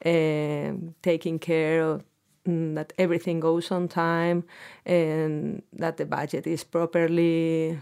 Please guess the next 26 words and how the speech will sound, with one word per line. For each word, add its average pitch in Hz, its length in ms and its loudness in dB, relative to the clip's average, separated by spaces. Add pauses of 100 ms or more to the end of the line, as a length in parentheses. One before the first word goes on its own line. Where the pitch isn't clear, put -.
(140)
properly 175 480 2
used. 175 480 2 (640)
Um, 156 920 2
I 165 120 2
will 156 140 2
participate 156 580 -4
in 156 140 2
the, 147 580 0 (260)
in 185 160 4
the 175 60 4
meetings, 180 920 4
in 165 220 2
the 165 40 0
collaboration 165 640 0
with 165 140 0
the 160 100 2
other, 160 560 2 (300)
with 185 120 2
the 175 100 2
other 160 160 0
partners, 170 600 -2
and 180 160 2
then 160 260 0
if - 200 -2
we 170 140 2
have 151 440 -4